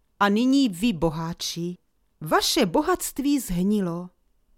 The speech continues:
Vaše šatstvo je moly rozežráno. Vaše zlato a stříbro zrezavělo a ten rez bude svědčit proti vám. Žili jste rozmařile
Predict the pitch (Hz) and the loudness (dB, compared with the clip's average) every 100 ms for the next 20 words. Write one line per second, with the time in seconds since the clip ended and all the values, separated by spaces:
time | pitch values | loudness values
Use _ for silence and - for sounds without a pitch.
0 | _ 170 311 427 - 320 - 403 - - | _ -4 -2 0 0 -2 0 -2 -2 -4
1 | 311 330 311 254 262 269 196 190 165 180 | 0 2 4 4 4 4 4 2 2 0
2 | 175 170 170 175 175 180 185 _ _ _ | 0 -2 -2 -2 0 -2 -4 _ _ _
3 | _ _ _ - 196 - - 196 143 226 | _ _ _ -2 0 2 2 2 4 2
4 | - 285 - 202 - - - 311 302 226 | 2 0 0 0 -4 -8 -2 0 4 2
5 | 208 190 247 277 254 262 269 269 - 208 | 2 0 2 2 0 0 2 2 0 -2
6 | - 214 190 226 285 - - - _ _ | 2 4 4 4 0 -2 -10 -16 _ _
7 | - 131 202 269 403 - 226 262 - - | -18 -4 0 0 -2 -2 -4 -4 -4 -4
8 | 240 240 - - 196 196 196 170 170 156 | -4 -6 -8 -2 -2 -2 -4 -2 -2 -4
9 | 151 151 - _ _ _ _ _ _ 160 | -8 -12 -16 _ _ _ _ _ _ -8
10 | 170 240 285 311 - - 277 269 226 196 | -2 0 2 0 0 0 0 0 0 -2
11 | 175 165 156 160 180 | -2 -4 -6 -8 -12